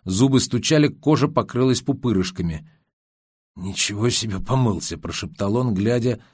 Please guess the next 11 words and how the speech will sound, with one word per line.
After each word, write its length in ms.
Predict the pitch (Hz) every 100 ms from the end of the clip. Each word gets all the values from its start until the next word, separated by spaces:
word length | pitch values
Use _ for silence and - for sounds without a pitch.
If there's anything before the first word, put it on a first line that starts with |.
| _ _ _ -
на 180 | 90 107
весело 440 | 107 139 131 131
посверкивающий 1000 | 101 110 - 107 110 107 110 107 101 110
поток 460 | 95 92 - 98 -
воды. 440 | 101 82 78 - - _ _ _ _ _ _ _
Впрочем, 380 | - 156 160 170
выбора 280 | 160 202 196
у 80 | 180
него 180 | 165 170
не 220 | 147 95
было 320 | 80 78 71